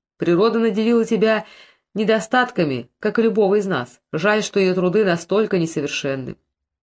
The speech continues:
Я не жалуюсь на всеобщее презрение, к которому уже привык, но опасаюсь ярости невежественных и суеверных людей, которые воображают, что моё присутствие может навлечь на Абарк проклятие.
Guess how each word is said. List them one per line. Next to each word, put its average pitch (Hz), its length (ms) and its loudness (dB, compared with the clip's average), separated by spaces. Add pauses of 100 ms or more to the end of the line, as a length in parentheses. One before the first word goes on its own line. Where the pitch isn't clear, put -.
Я 175 180 0
не 202 120 0
жалуюсь 208 460 0
на 165 60 -4
всеобщее 170 440 -2
презрение, 165 600 -2 (380)
к - 120 -20
которому 180 380 0
уже 185 160 0
привык, 208 440 -2 (280)
но 196 140 2
опасаюсь 247 480 0
ярости 240 420 0
невежественных 214 800 0
и 202 120 -4
суеверных 202 580 -2
людей, 208 320 0
которые 185 320 0
воображают, 190 560 2
что 190 160 -2
моё 190 200 2
присутствие 190 520 -2
может 190 280 -2
навлечь 185 460 0
на 170 140 0
Абарк 180 340 -2
проклятие. 170 840 -2